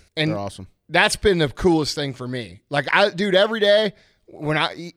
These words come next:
Speaker 1: dude, honestly, it's helping me get through seventy-five hard because, like, every day I'm like, "Fuck it.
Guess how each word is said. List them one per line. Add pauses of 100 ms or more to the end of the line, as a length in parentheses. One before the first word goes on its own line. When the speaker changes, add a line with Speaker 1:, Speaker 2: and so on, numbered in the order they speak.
(140)
Speaker 1:
dude,
honestly,
it's
helping
me
get
through
seventy-five
hard
because,
like,
every
day (400)
I'm
like,
"Fuck
it.